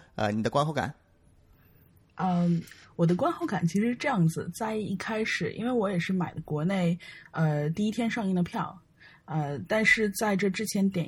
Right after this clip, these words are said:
Speaker 2: 映的那个评分已经解锁了，呃，烂番茄和，呃，那个I M D B都史无前例的第一，然后这时候就有人
Speaker 1: 对，就铺盖了。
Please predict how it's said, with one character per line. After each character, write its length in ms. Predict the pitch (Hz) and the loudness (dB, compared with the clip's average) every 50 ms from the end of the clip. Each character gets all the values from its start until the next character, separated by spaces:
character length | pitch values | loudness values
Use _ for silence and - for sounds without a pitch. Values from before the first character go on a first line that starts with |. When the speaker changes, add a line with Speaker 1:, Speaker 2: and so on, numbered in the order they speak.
| - 196 | -2 0
Speaker 2:
映 160 | 214 202 180 | 2 4 4
的 140 | 170 165 165 | 6 6 6
那 120 | 165 160 | 6 4
个 160 | 156 147 160 - - _ - - | 4 2 -2 -6 -12 _ -16 -4
评 220 | - 170 160 165 | 0 2 4 4
分 260 | 165 - 185 180 180 | 2 2 0 0 0
已 60 | 160 | 0
经 160 | 156 160 160 160 | 0 2 0 0
解 180 | 165 151 165 | 2 0 0
锁 200 | 175 - 185 147 - | 0 0 -2 -6 -6
了， 200 | - - 170 - _ _ _ _ _ _ _ _ _ | -8 -14 -16 -18 _ _ _ _ _ _ _ _ _
呃， 340 | - 143 139 139 143 143 139 120 98 - - | -12 -10 -8 -6 -6 -6 -6 -8 -10 -6 -2
烂 180 | - 185 180 175 | 2 2 4 4
番 180 | 190 185 190 175 | 4 2 2 2
茄 220 | - 170 147 160 | 2 2 4 4
和， 400 | 160 - 170 151 151 147 151 - - - _ | 4 4 2 0 0 0 -4 -6 -8 -8 _
呃， 480 | - 160 156 151 143 143 - - - | -2 0 0 0 -2 -4 -6 -8 -4
那 160 | - 160 160 147 | -2 0 0 0
个 380 | - - - - - - - - - _ _ | -2 -4 -8 -8 -8 -10 -12 -14 -16 _ _
I 140 | - 175 170 | 2 4 6
M 180 | 170 175 180 | 8 8 6
D 140 | 170 180 180 | 6 4 2
B 180 | 175 180 180 170 | 2 2 2 2
都 480 | 170 175 170 170 170 170 170 180 196 - - - - - - _ | 2 4 4 4 4 4 4 2 0 -4 -8 -16 -20 -20 -18 _
史 260 | - - - - 160 | -10 -8 -4 -2 0
无 240 | 151 151 160 175 185 | 2 4 6 6 4
前 220 | 175 - 175 156 | 4 2 0 2
例 100 | 147 165 | 2 2
的 120 | 160 147 151 | 2 2 2
第 140 | 160 160 147 | 0 -2 -2
一， 200 | 160 170 185 196 - - - - - - | -2 -4 -6 -8 -10 -16 -20 -20 -20 -12
然 140 | - 147 | -8 -6
后 60 | 151 151 | -2 0
这 120 | 170 175 | 2 2
时 100 | 175 185 | 4 4
候 80 | 170 165 | 4 4
就 120 | 170 190 | 4 4
有 60 | 170 - | 4 4
人 80 | - | 4
Speaker 1:
对， 120 | - 143 165 | 2 0 0
就 60 | 165 | 2
铺 80 | - | 4
盖 160 | - 123 110 107 | 6 6 8 8
了。 240 | 104 104 - - | 6 4 2 -2